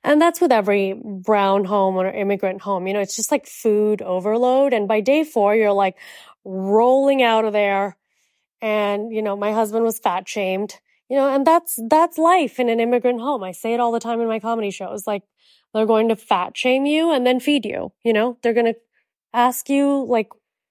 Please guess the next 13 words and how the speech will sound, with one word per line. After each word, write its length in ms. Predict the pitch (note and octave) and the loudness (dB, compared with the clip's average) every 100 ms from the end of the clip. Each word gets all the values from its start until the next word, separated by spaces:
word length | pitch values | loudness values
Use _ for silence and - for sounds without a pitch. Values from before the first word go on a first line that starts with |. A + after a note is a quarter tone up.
| - | -8
"What's 320 | G#3+ A3+ A3 | 0 0 2
going 220 | A#3 A3+ | 2 4
on? 260 | B3 C4+ B3+ | 2 2 0
Like, 180 | G3+ G#3 | -2 0
what 120 | G#3 | 0
have 100 | G#3 | 0
you 80 | A3 | -2
been 140 | A3 | -2
eating? 360 | B3 C#4+ C#4 C4 | 0 0 0 0
You've 200 | A3 F#3 | -2 -4
gained 280 | G#3 G3+ | -4 -4
some 140 | G#3+ G3 | -6 -6
pounds." 420 | C#4+ D#4 E4+ | -2 2 2